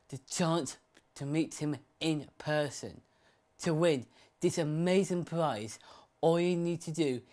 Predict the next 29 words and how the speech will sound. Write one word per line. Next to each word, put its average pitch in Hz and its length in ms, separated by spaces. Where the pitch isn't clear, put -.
is 143 180
simple, 160 520
answer 151 260
simple 175 400
questions. 110 560
What 208 560
is 147 300
Justin 185 380
Bieber's 147 400
middle 151 460
name? 117 340
Is 196 240
it - 340
A, 185 400
Drew, 160 400
B, 185 440
Jaw, 147 420
C, 156 560
Druid? 127 420
If 127 80
you 139 80
think 190 360
you 196 100
know 185 140
the 165 200
answer, 139 480
call - 300
us 147 280
on 131 220